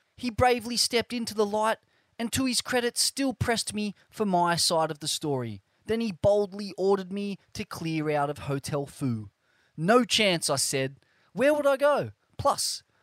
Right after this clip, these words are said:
I'd already spoken to Charlene, who runs the joint. She cared not of my indiscretion,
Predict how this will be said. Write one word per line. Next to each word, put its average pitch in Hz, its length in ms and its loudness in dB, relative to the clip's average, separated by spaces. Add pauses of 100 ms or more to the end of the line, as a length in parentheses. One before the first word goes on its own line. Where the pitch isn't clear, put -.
(120)
I'd 185 100 2
already 233 240 4
spoken 220 400 0
to 208 80 -4
Charlene, 214 600 2
who 185 160 -6
runs 196 320 -2
the 170 100 -2
joint. 123 380 -6 (360)
She 277 200 -4
cared 294 400 0
not 254 160 0
of 202 80 -10
my 202 180 -2
indiscretion, 139 680 -6